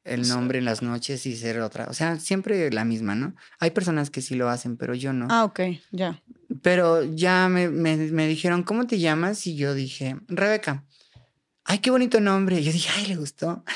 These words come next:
Speaker 1: "Sí,
Speaker 2: Mm.
Speaker 1: sí, me llamo Rebeca".
Speaker 2: Mm.
Speaker 1: Y de ahí ya
Speaker 2: Se
Speaker 1: se me
Speaker 2: quedó.
Speaker 1: quedó.
Speaker 2: Me encanta el nombre de Rebeca.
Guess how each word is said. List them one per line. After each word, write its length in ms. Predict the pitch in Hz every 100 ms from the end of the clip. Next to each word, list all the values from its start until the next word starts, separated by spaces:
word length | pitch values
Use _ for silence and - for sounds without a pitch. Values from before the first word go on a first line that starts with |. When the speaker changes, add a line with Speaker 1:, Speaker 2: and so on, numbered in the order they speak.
| - 240
Speaker 1:
"Sí, 220 | 240 262
Speaker 2:
Mm. 40 |
Speaker 1:
sí, 160 | 254 269
me 100 | 254
llamo 180 | 233 233
Rebeca". 480 | 208 175 170 139 131
Speaker 2:
Mm. 160 | 233 285
Speaker 1:
Y 140 | 285
de 140 | 220
ahí 420 | 185 185 214 254 240
ya 240 | 190 175
Speaker 2:
Se 60 | 165
Speaker 1:
se 80 | 220
me 60 |
Speaker 2:
quedó. 200 | 175 202 175
Speaker 1:
quedó. 220 | 147 151
Speaker 2:
Me 80 | 233
encanta 380 | 247 247 254 330
el 60 |
nombre 200 | 311 233
de 40 | 202
Rebeca. 460 | 190 202 - -